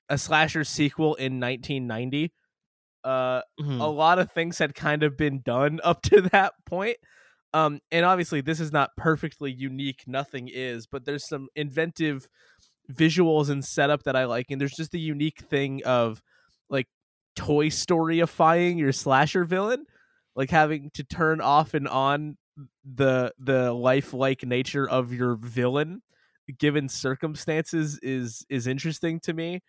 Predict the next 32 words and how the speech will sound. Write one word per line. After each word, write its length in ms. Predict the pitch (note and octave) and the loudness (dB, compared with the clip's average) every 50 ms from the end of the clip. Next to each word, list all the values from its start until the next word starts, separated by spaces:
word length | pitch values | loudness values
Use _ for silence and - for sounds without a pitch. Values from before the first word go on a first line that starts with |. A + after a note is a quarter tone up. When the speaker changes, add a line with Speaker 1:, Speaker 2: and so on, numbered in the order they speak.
| _ _ _ _ _ _ _ _ _ | _ _ _ _ _ _ _ _ _
Speaker 1:
Um, 440 | - C3 B2+ B2 B2 A#2+ A#2+ A#2 - - _ _ _ _ _ | 0 0 2 2 0 -2 -4 -10 -14 -18 _ _ _ _ _
and 240 | E3 G3+ A#3+ C#4 A3 | 0 2 2 0 0
just 340 | - A3+ A3+ G#3 - E3+ C#3+ | 4 4 4 4 4 -4 -4
the 120 | - F#3 F3+ | 0 0 0
weird 680 | E3 D3+ C3+ B2+ C#3+ D#3+ F#3 G3+ A3 A3 F3+ D#3 C3+ B2 | 0 0 -2 -4 -4 -4 -4 -4 -4 -4 -6 -6 -10 0
dedication, 800 | - D#3+ D#3+ D#3+ D#3 - - - C#3+ D3+ E3 - - D3+ C3+ C3 | 2 2 4 4 2 -2 -2 -4 -2 -2 -2 -2 -4 -6 -4 -2
like, 280 | C3 C3+ C#3 C#3 C3 _ _ _ _ _ _ _ _ _ _ _ _ _ _ _ _ _ _ _ _ _ _ _ _ _ _ _ _ _ _ _ _ _ _ _ _ _ _ _ D#3 _ | 0 0 0 0 -2 _ _ _ _ _ _ _ _ _ _ _ _ _ _ _ _ _ _ _ _ _ _ _ _ _ _ _ _ _ _ _ _ _ _ _ _ _ _ _ -4 _
do-, 160 | G#3+ G#3+ A3+ - - _ _ _ - | 6 6 6 4 -4 _ _ _ -8
Liam, 280 | F#3+ C4 C4 A#3 A3+ | -6 -2 0 0 0
does 180 | G3 A#3 A#3+ G3+ | 2 0 0 2
the 100 | A3 A#3 | 2 0
first 320 | - - C#4 - - - | 0 2 -2 -2 -2 0
movie 320 | F#3+ F3+ G3 G#3+ G#3 A3+ G3+ | 0 0 0 0 0 -2 -4
explain 800 | F#3+ - - - - - - D3 C#3 D3 D3+ D#3+ D#3+ E3 E3 D#3+ - - _ | -4 -4 -6 -10 -10 -8 -6 -2 -2 0 0 0 -2 -4 -4 -6 -10 -14 _
why 640 | _ B2+ B2+ B2 B2 B2 B2 B2+ C#3 C#3+ D3 D#3+ E3+ | _ -14 -12 -10 -10 -10 -2 2 4 6 6 6 6
it 180 | E3+ E3+ - | 4 0 -2
has 320 | E3 D#3+ D#3+ D#3+ E3+ - - | 0 0 2 2 2 0 -2
to 100 | F3 E3 | -4 -4
be 200 | D3+ D#3 D#3+ - | -4 -4 -6 -4
Andy, 460 | C3+ C#3 D3 E3 E3+ F#3+ G3+ G#3+ G#3 | -2 -2 -2 -4 -4 -6 -6 -6 -6
or 180 | - E3 E3+ D#3+ | -2 -2 0 0
is 140 | D#3 D3+ | 0 -2
Chucky 340 | - - - F3 - - F#3 | -2 -4 -6 -6 -4 -6 -8
just 200 | D#3 E3 D#3 - - - - | -6 -6 -8 -8 -12 -12 -10
fixated? 600 | E3 D#3 - - - C#3 A#2 A#2 - G#2+ D2+ - - - - - | -10 -10 -10 -8 -8 -6 -6 -6 -8 -12 -14 -16 -20 -20 -12 -4
Speaker 2:
Yeah. 200 | C#3+ D3 C#3 C3 | 0 0 0 2
Speaker 1:
Because 220 | B2 F3+ G3 D#3+ | 2 0 -2 -2
this, 360 | D3 C#3+ F3+ G3+ - - - G3+ | -2 -4 -4 -4 -4 -6 -6 -4
like, 280 | F#3+ F3+ E3+ - _ _ | -4 -4 -4 -6 _ _
attachment 640 | - E3+ - - - F#3 F#3 G#3+ - - - E3 D3 C3 | -6 -4 -4 -4 -4 -2 -2 -2 -2 -6 -6 -4 -4 -2
is 140 | B2+ A#2+ | -4 -4
so 360 | - - - - F3+ E3+ F3+ | -6 -8 0 4 4 4 4